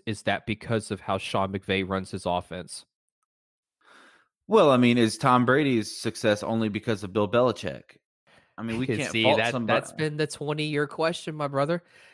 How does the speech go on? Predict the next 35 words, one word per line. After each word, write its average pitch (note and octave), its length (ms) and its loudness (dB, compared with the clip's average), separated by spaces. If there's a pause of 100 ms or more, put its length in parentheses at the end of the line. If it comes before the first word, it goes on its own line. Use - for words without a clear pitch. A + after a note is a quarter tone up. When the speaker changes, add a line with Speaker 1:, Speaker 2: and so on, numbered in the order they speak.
(120)
Speaker 1:
That, C#3 180 -2
that's D#3 120 0
Speaker 2:
Well, C#3+ 100 4
Speaker 1:
the, C#3 60 8
Speaker 2:
I C#3 40 6
Speaker 1:
that's C#3+ 120 6
Speaker 2:
know, C3+ 120 6
Speaker 1:
the G#2 60 -2
thing A#2 100 4
Speaker 2:
but D3 40 -2
Speaker 1:
that D3 100 -2
people D3 200 -2
don't, C#3+ 260 -2
like, C3 220 -2
I B2+ 40 -6
mean, B2+ 260 -6
th-, G#2+ 120 -8
we're A#2 140 -4
gonna C#3 140 0
find D3 300 0
out E3 160 0
this - 180 -4
year, B2+ 80 2
aren't A#2+ 180 2
we? G2 160 -4
<laughs> G#2 60 -14
We're B2+ 120 0
gonna, B2+ 280 0
we're B2+ 160 0
gonna A#2 180 4
Speaker 2:
We, - 60 4
Speaker 1:
find A#2+ 180 4
Speaker 2:
we C#3+ 80 8
Speaker 1:
out. D#3 120 8
Speaker 2:
are. B2+ 200 4